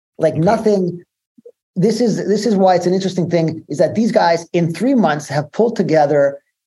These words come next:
Speaker 1: a pretty remarkable slate for what they've done in three months. And they're, they're working fast.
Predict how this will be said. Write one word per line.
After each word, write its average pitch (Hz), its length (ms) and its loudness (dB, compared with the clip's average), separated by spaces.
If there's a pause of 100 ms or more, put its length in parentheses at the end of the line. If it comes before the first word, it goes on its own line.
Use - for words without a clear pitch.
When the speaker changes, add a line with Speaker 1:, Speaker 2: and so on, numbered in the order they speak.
Speaker 1:
a 151 320 0 (840)
pretty 262 140 0
remarkable 156 640 2
slate 139 560 -4 (440)
for 165 120 -2
what 160 180 2
they've 147 140 0
done 143 160 2
in 131 80 -2
three 139 160 -6
months. - 400 -14 (480)
And 151 460 2 (100)
they're, 165 240 0
they're 160 120 2
working 214 440 0
fast. - 720 -8